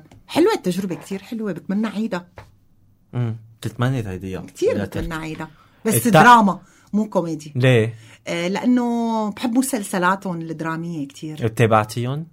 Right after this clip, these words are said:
Speaker 1: إيه،
Speaker 2: شو
Speaker 1: متابعتهم.
Speaker 2: تابعتي مؤخرا؟
Speaker 1: مو مؤخرا، متابعة من زمان.
Speaker 2: آسر؟
Speaker 1: آه، لا، ما، ما، ما شفت.
Speaker 2: مم.
Speaker 1: بصراحة. آه، ما بحب ال-، المسلسلات اللي فيها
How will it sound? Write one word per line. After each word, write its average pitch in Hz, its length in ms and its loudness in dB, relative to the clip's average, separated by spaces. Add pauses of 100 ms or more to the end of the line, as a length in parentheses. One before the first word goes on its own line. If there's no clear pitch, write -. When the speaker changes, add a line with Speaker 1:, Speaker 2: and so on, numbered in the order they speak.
Speaker 1:
إيه، 165 140 -4
Speaker 2:
شو 165 120 0
Speaker 1:
متابعتهم. 147 160 4
Speaker 2:
تابعتي 104 340 2
مؤخرا؟ 104 520 -6
Speaker 1:
مو 226 180 4
مؤخرا، 196 520 0 (200)
متابعة 175 680 -4
من 196 140 2
زمان. 123 220 8
Speaker 2:
آسر؟ 120 340 2 (360)
Speaker 1:
آه، 202 160 0
لا، 220 160 0
ما، 247 180 2
ما، 220 200 2
ما 208 140 2
شفت. - 280 -6 (380)
Speaker 2:
مم. 113 260 -2
Speaker 1:
بصراحة. 170 480 -6 (260)
آه، 214 120 2
ما 262 120 4
بحب 277 300 -4
ال-، 233 220 2 (600)
المسلسلات 190 800 -2
اللي 196 120 -4
فيها 190 320 -6